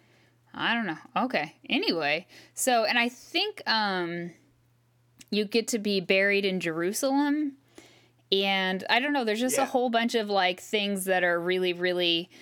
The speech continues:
Speaker 1: I mean, I don't know, to people who don't care, it probably doesn't matter, but it's really prestigious, and, like, I find it really prestigious. I find it really cool. Every time I hear someone is declared righteous among the nations, I'm like,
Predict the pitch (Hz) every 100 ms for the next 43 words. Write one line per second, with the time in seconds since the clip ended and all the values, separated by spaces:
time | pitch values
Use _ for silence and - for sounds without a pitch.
0 | - - 202 196 202 214 226 185 170 175
1 | 202 254 247 254 220 190 190 185 - 185
2 | 180 180 - 190 185 180 151 170 165 170
3 | 170 190 185 208 226 202 180 165 - 175
4 | 170 185 180 - 165 160 165 156 165 170
5 | 175 165 156 151 151 156 156 - 151 -
6 | 143 131 147 - 175 165 - 160 170 170
7 | 160 160 - 165 151 233 269 269 226 190
8 | 180 170 175 175 170 165 165 156 165 160
9 | 147 160 156 160 - 156 160 143 147 147
10 | 147 139 147 160 156 - -